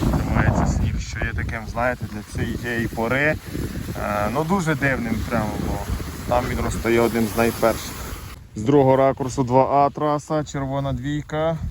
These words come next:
Дуже гарно прямо збереглась. Дивіться, люди їдуть. Прямо файно, це чітка траса. Зараз я б на ній політав, чесно кажу.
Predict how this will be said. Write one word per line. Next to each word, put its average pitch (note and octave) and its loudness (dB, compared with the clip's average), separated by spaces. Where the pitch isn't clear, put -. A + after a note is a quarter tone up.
Дуже D3 2
гарно A#2 2
прямо A#2 -2
збереглась. A#2 -4
Дивіться, A#2 -6
люди A#2 -4
їдуть. C3 -2
Прямо C#3 2
файно, - 0
це C3+ -6
чітка - -6
траса. A2+ -8
Зараз A2 -6
я C3 -2
б B2 -6
на B2 -2
ній A#2+ 2
політав, G#2 -4
чесно - -12
кажу. - -12